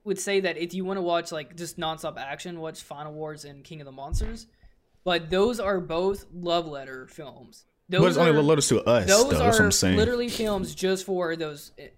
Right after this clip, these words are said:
Speaker 1: like, fans like me and Tay that are, like, hardcore and can understand all the references that they're making. To someone entry level, they're not gonna understand a fucking thing about it.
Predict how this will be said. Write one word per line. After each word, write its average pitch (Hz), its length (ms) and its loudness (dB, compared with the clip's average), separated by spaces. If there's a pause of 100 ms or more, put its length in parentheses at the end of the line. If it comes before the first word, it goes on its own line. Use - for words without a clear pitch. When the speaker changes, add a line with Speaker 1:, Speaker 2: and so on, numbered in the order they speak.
Speaker 1:
like, 160 180 -8
fans 185 300 -4
like 165 120 -6
me 175 140 -4
and 160 80 -10
Tay 190 460 -8 (300)
that 170 200 4
are, 160 140 -4
like, 147 160 -6
hardcore 185 580 -2
and 170 100 -10
can 165 140 -12
understand 160 600 -12
all 165 240 -2
the 160 100 -8
references 156 540 -10
that 139 120 -14
they're 131 100 -16
making. 135 560 -16 (360)
To 185 100 -8
someone 233 300 -2
entry 190 420 -4
level, 208 380 -2
they're 175 160 -4
not 175 280 -2
gonna 165 120 -8
understand 165 300 -10
a 131 60 -12
fucking 160 380 -12
thing 147 240 -12
about 131 280 -14
it. 135 120 -18